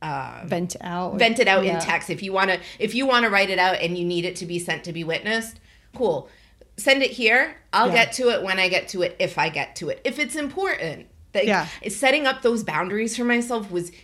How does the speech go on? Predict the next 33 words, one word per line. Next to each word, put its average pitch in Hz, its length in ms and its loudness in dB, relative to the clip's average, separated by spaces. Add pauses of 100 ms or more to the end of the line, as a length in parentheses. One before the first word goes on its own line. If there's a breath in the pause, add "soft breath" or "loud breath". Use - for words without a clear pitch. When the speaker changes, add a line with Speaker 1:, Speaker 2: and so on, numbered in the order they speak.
(180 soft breath)
Speaker 1:
huge 262 1040 0
because 226 240 0
I 262 80 8
didn't 311 200 2
realize 294 360 2
how 226 320 0
overwhelmed 202 720 -2
I 175 80 2
was 175 200 -2
getting 170 340 -2
with 170 160 -6
the 180 80 -4
communication. 202 680 -6
'Cause 202 200 -6
it's 220 180 -8
not 262 220 -4
that - 160 -8
these 226 320 -8 (420 loud breath)
aren't, 226 240 0 (200)
like, 185 180 -2
sometimes 214 420 -2
it's 151 120 -10
people 139 260 -8
I 139 260 -8 (640)
don't 151 240 -4
have 147 300 -6
any 143 420 -10 (100)
desire 180 600 2
to - 140 2
really 214 400 8
be 208 340 6
Speaker 2:
<laughs> - 40 2
Speaker 1:
in, 214 280 4